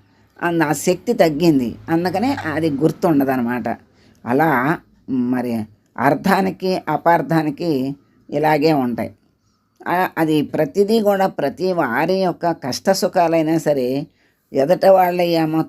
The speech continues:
తక్కువగా, మనయేమో ఎక్కువగా భావిస్తారు. అట్లా కాకుండా ఆళ్ళ కష్టం, ఈళ్ళ కష్టం అన్నీ ఒకటే. కష్టం అనేది ఒకటే. సుఖాలు వేరుగా ఉంటాయి కానీ కష్టాలన్నీ ఒకటే అని అంటారు.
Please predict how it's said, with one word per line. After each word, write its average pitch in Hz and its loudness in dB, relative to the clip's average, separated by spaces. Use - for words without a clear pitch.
తక్కువగా, 139 -2
మనయేమో 151 0
ఎక్కువగా 143 2
భావిస్తారు. 120 -4
అట్లా 175 2
కాకుండా 131 -2
ఆళ్ళ 185 2
కష్టం, 208 -2
ఈళ్ళ 151 0
కష్టం 170 -2
అన్నీ 156 0
ఒకటే. 147 0
కష్టం 175 -6
అనేది 147 -2
ఒకటే. 131 -4
సుఖాలు 208 4
వేరుగా 170 0
ఉంటాయి 147 -2
కానీ 131 -4
కష్టాలన్నీ 135 -2
ఒకటే 123 -4
అని 117 0
అంటారు. 117 0